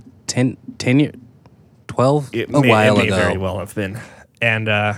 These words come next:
Speaker 2: yeah, I, like, just as a whole, the game seems pretty interesting in terms of, like, the premise or the story. But the execution of it's pretty weak. It's, it's a shit fest.
Speaker 1: Yeah, it wasn't so good back in the day either.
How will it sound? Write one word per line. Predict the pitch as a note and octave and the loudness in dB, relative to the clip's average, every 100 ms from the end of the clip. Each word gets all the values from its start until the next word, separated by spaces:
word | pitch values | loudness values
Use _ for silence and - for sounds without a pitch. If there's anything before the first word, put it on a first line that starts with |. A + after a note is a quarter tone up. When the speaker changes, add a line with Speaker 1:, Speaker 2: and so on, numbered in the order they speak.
| - | 0
Speaker 2:
yeah, | D3 C3+ C3+ G2+ | 2 4 2 -2
I, | - - _ _ | -8 -20 _ _
like, | C#3 A#2+ - - | 0 0 0 -2
just | D3+ - | 0 4
as | D3 C3 | 4 4
a | |
whole, | G#2+ - A#2 A#2+ A#2+ - | 0 0 2 2 0 -6
the | A#2 | -8
game | G#2+ A#2+ B2 B2+ | -4 0 0 -2
seems | - B2+ A2+ - | -4 -4 -4 -4
pretty | A#2+ A2 | -4 -2
interesting | G#2+ - - A#2+ | -2 -2 -2 -4
in | G#2+ G2 | -6 -6
terms | - G2+ G2 | -6 -6 -4
of, | G2 | -4
like, | G2 F#2 - | -4 -6 -12
the | F#2 F2+ G2 _ - | -12 -12 -14 _ -16
premise | - A2 D3 F3+ - | -6 -4 -4 -4 -6
or | - | -8
the | G2+ | -8
story. | - - B2+ E3 F#3 - - - - _ _ _ _ _ _ _ _ _ - | -6 0 0 0 -4 -10 -20 -20 -20 _ _ _ _ _ _ _ _ _ 0
But | B2 A2+ | 2 2
the | - A#2 | 2 0
execution | A#2 - - C3 A#2+ D3 | 0 -4 -4 -4 -2 0
of | C3+ | 0
it's | D3 D3+ - | 0 -4 -6
pretty | - A2 G2 | -6 -6 -4
weak. | G#2+ C#3+ - - - _ _ - | -8 -8 -14 -20 -20 _ _ 2
It's, | D3 C3+ | 2 2
it's | A2+ A#2+ | 0 0
a | G#2 | -4
shit | - E2+ - | -4 -6 -6
fest. | - - - - - _ - | -10 -8 -14 -18 -20 _ -10
Speaker 1:
Yeah, | A2 G#2+ G#2+ E2+ | -6 -4 -6 -6
it | A2+ G2+ | -8 -2
wasn't | A2 G#2 F2+ - - | -2 -2 -6 -10 -6
so | - - F#2+ | -4 -2 -2
good | F2+ F#2 F2+ | -4 -6 -6
back | F2+ F2 | -8 -8
in | F#2+ | -8
the | F2 | -8
day | F2 | -8
either. | F2 F2 | -8 -10